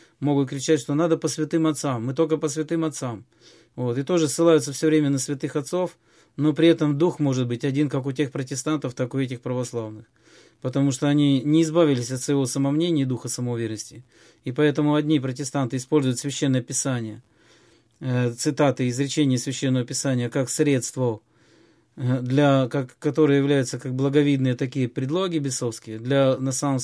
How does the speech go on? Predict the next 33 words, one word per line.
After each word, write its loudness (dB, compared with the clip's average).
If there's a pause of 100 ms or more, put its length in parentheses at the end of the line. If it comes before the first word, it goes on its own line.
деле 0
для 0 (800)
того, 6
чтобы 0
для 4
оправдания 4
своего 0
самомнения 2
и -4
воли 4
бесовской -2
продвижения. -6 (800)
Так -4
и 4
так -2
называемые 0
православные 0
могут -4
использовать 0
точно -4
так 0
же, -6 (600)
э, -2
святых -2
отцов, -2
изречения -2
и -2
цитаты -4
из -6
них, -8 (640)
вот, -6
как 0
средство, 0